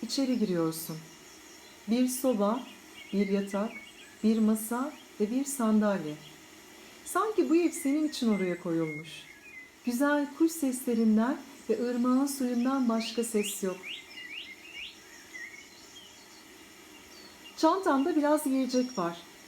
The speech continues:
Hepsini bir bir çıkarıyorsun. Masanın üstüne serdiğin örtüye koyup yiyorsun. Irmağın suyundan bir daha içiyorsun. Bu güzel doğa içinde aklında hiçbir olumsuz düşünce yok.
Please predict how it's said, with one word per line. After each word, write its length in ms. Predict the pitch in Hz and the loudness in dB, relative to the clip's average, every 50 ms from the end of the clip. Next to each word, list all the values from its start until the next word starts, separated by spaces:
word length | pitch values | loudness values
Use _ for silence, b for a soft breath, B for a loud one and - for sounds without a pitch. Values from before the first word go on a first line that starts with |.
| - - - - - - | -20 -20 -20 -12 -4 0
Hepsini 520 | 381 381 381 - - - 247 247 240 - | 0 2 2 0 0 0 0 0 2 4
bir 460 | 302 302 302 302 302 302 302 269 226 | 4 6 6 6 6 6 4 2 2
bir 200 | 240 254 254 254 | 0 0 0 -2
çıkarıyorsun. 840 | - - - - - 214 196 190 196 190 185 185 180 - - - 175 175 175 - - - - - - - - - - - - - - - - - | -4 -8 -8 -2 0 0 2 2 2 0 0 -2 -4 -6 -8 -8 -10 -12 -14 -16 -18 -16 -16 -16 -18 -20 -20 -20 -20 -20 -20 -20 -20 -18 -8 0
Masanın 420 | 208 220 226 - - 294 320 349 311 | 2 2 2 2 0 -2 0 2 0
üstüne 400 | 294 - - - 269 277 320 339 | 0 -2 -2 -2 0 0 0 0
serdiğin 520 | - - 262 233 233 233 214 226 254 262 | -2 -2 -2 0 0 0 2 2 4 4
örtüye 420 | 254 226 220 214 - - 196 196 196 - - | 4 4 2 0 -2 -2 -4 -4 -4 -2 0
koyup 240 | 330 302 262 277 - - - | 0 2 2 0 -4 -4 0
yiyorsun. 540 | 220 214 208 190 185 185 190 - - - 156 160 - - - - - - - - - - - - - - - - - - 1077 1077 1077 1077 1077 - - 906 988 - - - 1077 - - - - - - | 2 2 2 2 0 -4 -6 -8 -8 -8 -10 -12 -14 -20 -20 -20 -20 -20 -20 -20 -20 -20 -20 -20 -20 -20 -20 -20 -16 -14 -14 -12 -12 -12 -14 -14 -16 -18 -18 -18 -18 -18 -18 -18 -18 -18 -18 -8 0
Irmağın 380 | - 233 226 233 247 254 262 285 | 2 2 2 4 4 2 2 2
suyundan 580 | 277 - - 247 233 220 220 233 240 247 226 220 | 0 -2 0 2 4 4 4 4 2 0 0 2
bir 200 | 220 214 190 190 | 2 2 2 0
daha 220 | 180 170 165 160 | -2 -2 -2 -4
içiyorsun. 640 | 151 - - - 165 160 156 151 147 - - - 156 - - - - - - - - - - - - - - - - - - - | -4 -6 -8 -4 -4 -4 -4 -4 -6 -8 -10 -12 -12 -12 -14 -14 -12 -14 -14 -14 -12 -14 -16 -14 -14 -16 -16 -16 -18 -20 -14 -6
Bu 120 | 247 254 226 | -4 -4 -2
güzel 460 | 233 233 208 220 247 247 254 247 214 | -2 -2 -2 -2 0 0 2 2 4
doğa 240 | 214 220 226 233 226 | 4 2 2 2 -2
içinde 520 | 214 214 - - 208 190 175 175 175 175 - - - - - - - - | -2 -4 -4 -4 -2 -2 -2 -4 -6 -6 -8 -12 -14 -16 -16 -10 -2 2
aklında 500 | 277 302 302 - 247 254 240 226 214 220 | 2 2 2 2 0 0 2 4 2 2
hiçbir 680 | 214 - - 311 - - - - - 302 311 311 302 | 0 0 -2 -2 -2 -4 -6 2 4 4 4 4 2
olumsuz 580 | - - 247 240 254 240 240 247 - 240 226 208 | 0 -2 -2 -2 -2 -2 -4 -6 -6 -6 -4 -2
düşünce 420 | 226 220 - - 220 214 208 214 | -4 -4 -2 0 0 2 4 2
yok. 200 | 214 202 190 185 | 2 2 0 -2